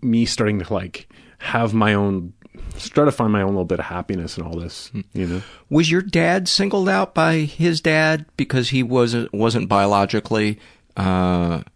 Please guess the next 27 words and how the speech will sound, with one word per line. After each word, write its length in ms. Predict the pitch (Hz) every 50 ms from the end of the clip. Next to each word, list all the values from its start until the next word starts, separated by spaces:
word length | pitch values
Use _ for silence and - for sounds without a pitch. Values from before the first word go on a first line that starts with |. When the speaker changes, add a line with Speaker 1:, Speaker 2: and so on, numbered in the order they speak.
| _ _ _ _ _ _ _ _ _ _ - - - - - - - - - - - _ - - _ _ _ _ _ _ _ _ - - -
Speaker 1:
It 160 | - 185 190 185
was 180 | 220 214 -
Speaker 2:
or 200 | - 143 151 139
his 180 | 135 147 214 208
Speaker 1:
always 200 | - - - -
Speaker 2:
m-, 180 | 120 95 -
uh, 40 | -
or 240 | - - 120 120 113
his 360 | 113 123 110 101 98 - - -
mom? 500 | - 104 104 104 107 107 104 117 123 120 - - - - - - - _ _ -
Speaker 1:
It 220 | - - - -
Speaker 2:
I'm 80 | - 185
Speaker 1:
was 100 | 196 180
Speaker 2:
just 300 | 247 226 - - - 151
curious 500 | - - 208 190 185 165 139 120 - -
as 160 | 131 113 -
to, 160 | - - 139 123
as 260 | 92 82 113 107 -
to 120 | - - 120
why 400 | 110 101 113 113 117 120 117 117
he 800 | 113 - 117 117 110 104 101 98 - - - - - - - 71 - _ _ _ _ _ _
p-, 100 | - - - - 208 - _ _ _ _ _ _ _ _ _ _ _ _ _ _ _ _ _ _ _
took 180 | - - - -
it 80 | 123
all 240 | 92 95 101 104 104 90
out 260 | 95 98 95 - -
on 400 | 92 92 90 87 87 82 78 -